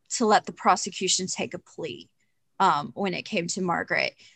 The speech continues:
I don't know if it's because they thought she didn't have as much to do with it. I don't know if it's because they thought she might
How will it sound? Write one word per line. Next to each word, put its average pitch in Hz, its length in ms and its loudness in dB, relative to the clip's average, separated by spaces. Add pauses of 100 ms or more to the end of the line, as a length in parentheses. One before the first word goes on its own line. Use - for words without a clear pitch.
(240)
I 202 80 6
don't 208 140 4
know 208 160 6
if 196 120 2
it's 180 220 -2
because 196 300 0
they 180 120 0
thought 180 260 2
she 180 140 0
didn't 185 200 -2
have 175 160 -2
as 170 140 -6
much - 300 -4
to 185 80 -4
do 254 180 0
with 359 160 4
it. 339 300 4
I 214 100 6
don't 202 120 0
know 190 120 0
if 175 80 -6
it's - 160 -8
because 185 240 -6
they 170 120 -4
thought - 200 -2
she - 160 -2
might 185 400 0